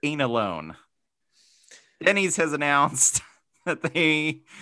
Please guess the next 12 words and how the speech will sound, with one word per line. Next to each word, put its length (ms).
will 120
be 160
releasing 500
their 240
own 240
mother 300
box 460
that 180
you 80
can 160
pick 260
up 260